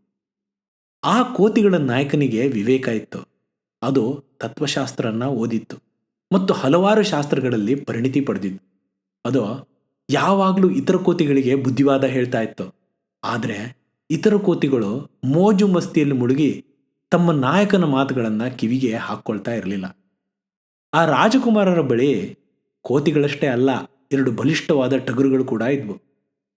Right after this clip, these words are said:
ಆ ಟಗರುಗಳು ರಾಜಕುಮಾರರ ಪುಟ್ಟ ಪುಟ್ಟ ರಥಗಳನ್ನ ಎಳೀತಾ ಇರ್ತಿದ್ವು. ಅವುಗಳಲ್ಲಿ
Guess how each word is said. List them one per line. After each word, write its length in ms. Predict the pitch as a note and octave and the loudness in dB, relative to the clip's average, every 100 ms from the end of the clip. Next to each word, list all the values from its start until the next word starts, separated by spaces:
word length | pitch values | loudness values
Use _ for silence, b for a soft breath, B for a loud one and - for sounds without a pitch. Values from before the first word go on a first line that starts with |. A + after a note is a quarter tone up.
| _ _ - | _ _ -2
ಆ 140 | F3+ | 0
ಟಗರುಗಳು 840 | A3+ E3 D3+ F3+ C#3 A2+ C#3+ G2+ - _ _ - | 2 2 2 2 2 0 -2 -4 -12 _ _ -12
ರಾಜಕುಮಾರರ 800 | A2+ D#3+ E3+ F#3 D#3+ D3+ C#3 C3+ | -4 -2 0 0 0 0 2 0
ಪುಟ್ಟ 300 | C3 G3 F#3+ | 0 0 0
ಪುಟ್ಟ 260 | E3 F3+ | -2 0
ರಥಗಳನ್ನ 540 | C#3+ A#2 D#3 C#3 B2+ C3+ C#3 A#2 - _ - | -2 0 0 0 0 0 -2 -6 -12 _ -2
ಎಳೀತಾ 320 | C3 C#3 A2 | 0 0 -2
ಇರ್ತಿದ್ವು. 520 | C#3 C#3 A#2+ A#2 G2+ _ _ _ _ _ _ _ _ | -4 -2 -4 -6 -10 _ _ _ _ _ _ _ _
ಅವುಗಳಲ್ಲಿ 640 | - F#3 G3 C#3 F#2+ B2+ C#3+ | 2 4 4 2 -2 -8 -10